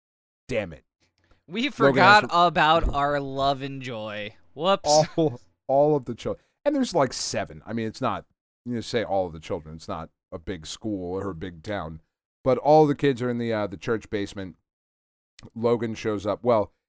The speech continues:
Speaker 1: after Mister, uh, Uncle Muzzle, <laughs> uh, shows up first, who's just this weird fucking nightmare of scalpels and razor blades, and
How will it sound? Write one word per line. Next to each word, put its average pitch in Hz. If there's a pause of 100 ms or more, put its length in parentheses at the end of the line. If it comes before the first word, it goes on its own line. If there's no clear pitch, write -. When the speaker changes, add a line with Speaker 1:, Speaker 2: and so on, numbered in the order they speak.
(120)
Speaker 1:
after 135
Mister, 117
uh, 95 (160)
Uncle 127
Muzzle, 104
<laughs> -
uh, 117
shows 117
up 110
first, 107
who's 104 (460)
just 131
this 110 (220)
weird 113 (120)
fucking 101
nightmare 101
of 82
scalpels 95
and 87
razor 98
blades, 90
and 87